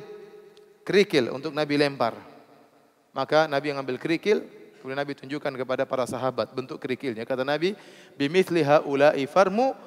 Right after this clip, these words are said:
wa iyyakum wal ghuluwa fid din." Kalian lemparlah dengan kerikil seukuran ini.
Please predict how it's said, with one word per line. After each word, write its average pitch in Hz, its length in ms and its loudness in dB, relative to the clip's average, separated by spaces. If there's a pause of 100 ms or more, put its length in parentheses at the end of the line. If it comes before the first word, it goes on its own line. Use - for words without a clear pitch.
(220)
wa 127 80 0
iyyakum 131 480 -2
wal 123 160 -2
ghuluwa 123 320 -4
fid 110 160 -10
din." 113 320 -8 (400)
Kalian 165 320 2
lemparlah 180 560 4
dengan 156 320 0
kerikil 165 320 0
seukuran 151 480 -4
ini. 120 320 -6